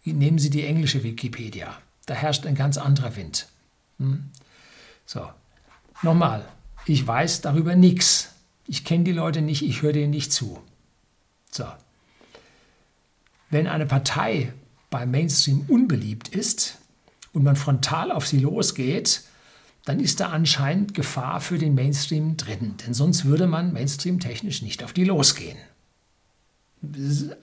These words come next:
deduktive Logik.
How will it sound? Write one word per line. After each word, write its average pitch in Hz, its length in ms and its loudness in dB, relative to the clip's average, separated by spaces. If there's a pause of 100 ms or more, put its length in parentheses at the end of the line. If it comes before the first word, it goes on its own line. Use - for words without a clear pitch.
(1120)
deduktive 139 540 2
Logik. - 460 -2